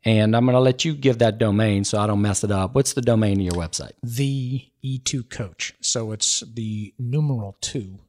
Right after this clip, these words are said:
Speaker 2: not spelled out two. So
Speaker 1: Okay.
Speaker 2: the E two Coach.
Speaker 1: And,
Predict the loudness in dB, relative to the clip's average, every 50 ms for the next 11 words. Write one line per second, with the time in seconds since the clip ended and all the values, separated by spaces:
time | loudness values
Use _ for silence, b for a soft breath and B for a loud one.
0 | _ _ -10 -6 -2 0 0 0 -2 -6 -8 -8 -12 -18 -20 _ _ _ -16 -16
1 | -16 -18 _ _ _ -4 -4 -2 -2 -4 -4 -4 -6 -6 -8 -8 -8 -8 -8 -8
2 | -8 -8 -10 -10 -12 -16 -18 -16 _ -14 -2 2 6 6 8 8 6 4